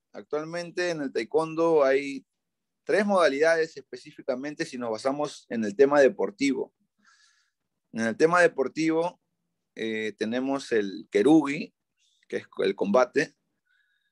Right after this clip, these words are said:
tenemos el punce, que es la danza, y tenemos una nueva modalidad que ha salido hace poco,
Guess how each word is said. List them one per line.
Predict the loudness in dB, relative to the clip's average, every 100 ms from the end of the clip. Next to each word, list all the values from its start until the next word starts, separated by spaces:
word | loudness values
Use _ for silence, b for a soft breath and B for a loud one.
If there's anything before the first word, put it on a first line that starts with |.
| _ _ -12
tenemos | -8 -6 -6 0
el | 0
punce, | 4 2 2 0 0 2
que |
es | -2
la | 0 -2 2
danza, | 2 0 -4 -8 -10 -10 _ _ _ _ _ _ _ _ _
y | -10
tenemos | -4 -2 -2 -6 -6
una | -4 -2
nueva | 2 0
modalidad | 2 2 2 2 0
que | 0
ha |
salido | -8 -8 -4 0 2 0 -6 _ _ _
hace | -10 -8 -4
poco, | 0 2 2 -2 -4